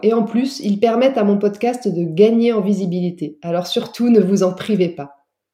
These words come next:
Pour vous faciliter la tâche, je vous ai mis le lien direct dans la description de l'épisode. Cette semaine, j'aimerais tout particulièrement remercier Ma Colonie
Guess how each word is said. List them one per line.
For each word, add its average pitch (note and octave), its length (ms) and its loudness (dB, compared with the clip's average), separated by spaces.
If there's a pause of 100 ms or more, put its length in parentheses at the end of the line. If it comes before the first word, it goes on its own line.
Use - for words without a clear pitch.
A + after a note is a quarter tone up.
(300)
Pour G#3 120 -4
vous G#3+ 100 0
faciliter C4+ 520 2
la A3 120 2
tâche, A#3 400 -4
je E3+ 100 -10
vous G3 140 2
ai G#3 60 4
mis A3+ 120 2
le G#3 120 6
lien G#3 240 4
direct B3 500 -2
dans F3+ 140 -2
la F#3 100 2
description G3+ 540 -2
de F#3 60 -2
l'épisode. C#3+ 520 -6 (840)
Cette A#3+ 240 2
semaine, C4+ 320 6
j'aimerais G#3 340 2
tout C#4+ 120 -6
particulièrement A#3 760 0
remercier A#3 680 0
Ma G#3+ 220 0
Colonie G#3+ 600 2